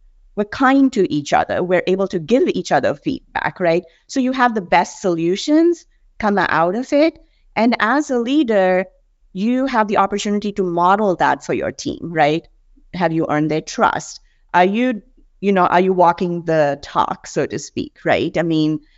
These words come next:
are you there really holding yourself accountable? Are you able to take feedback and, you know, act on it? And, um,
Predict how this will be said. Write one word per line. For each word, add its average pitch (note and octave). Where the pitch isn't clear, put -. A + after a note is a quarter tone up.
are F3+
you F#3
there G#3
really F3+
holding F#3
yourself F#3+
accountable? D3
Are E3+
you D4+
able G#3
to F#3
take D#3
feedback -
and, E3+
you E3+
know, D#3+
act C#3
on A3
it? C4
And, F#3
um, F3